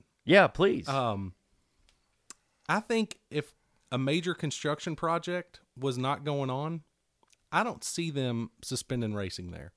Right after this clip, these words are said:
Speaker 2: I think they wanted to buy time. This was a way to buy time.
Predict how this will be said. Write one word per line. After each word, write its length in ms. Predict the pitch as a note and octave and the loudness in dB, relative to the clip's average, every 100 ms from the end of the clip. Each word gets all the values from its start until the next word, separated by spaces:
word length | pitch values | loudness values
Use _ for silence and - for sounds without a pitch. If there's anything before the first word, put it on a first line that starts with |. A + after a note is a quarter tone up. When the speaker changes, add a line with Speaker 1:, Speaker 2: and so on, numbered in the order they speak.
| _ _ _ - | _ _ _ -6
Speaker 2:
I 100 | B2 | -2
think 200 | C3+ G#3+ | -2 -2
they 100 | F#3+ | 0
wanted 240 | F3 E3 D#3 | 2 2 0
to 60 | |
buy 200 | C3+ C3 | 2 0
time. 480 | - C3 A#2+ A#2 A2+ _ _ | 0 -2 -2 -4 -6 _ _
This 200 | A#2 C3 | -6 -4
was 120 | D3 C#3 | -2 -2
a 60 | |
way 180 | C3 C3 | 0 0
to 80 | A#2+ | 0
buy 240 | B2 B2+ | 0 0
time. 440 | - B2 A#2+ A#2+ | 0 -2 -2 -4